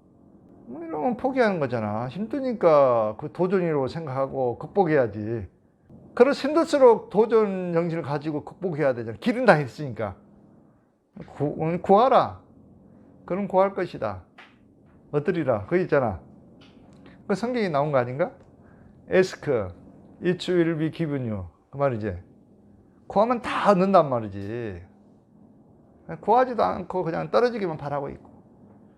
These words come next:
막연하게 수행하고 이러면 절대 여러분들이 그 과실 얻을 수 없어요. 너무 간단하잖아, 다른 것 비해서.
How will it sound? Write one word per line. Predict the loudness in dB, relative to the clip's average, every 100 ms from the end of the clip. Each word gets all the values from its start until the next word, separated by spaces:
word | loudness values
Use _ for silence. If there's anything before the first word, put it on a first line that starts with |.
| -14
막연하게 | -2 4 8 8 4 0
수행하고 | -2 -6 -6 -8 -12 -16 _ _ _ _ _
이러면 | -4 -2 -2
절대 | -2 -2 4
여러분들이 | 6 6 2 -2 -2
그 | -4 -2
과실 | 0 0 0
얻을 | -4 -6
수 | -8
없어요. | -12 -8 -4 -2 -4 -8 _ _ _ _ _ -18 0
너무 | 2 4
간단하잖아, | 4 6 6 6 2 2 0
다른 | 0 0
것 | 0 -2
비해서. | -4 -6 -4 -4 -4 -4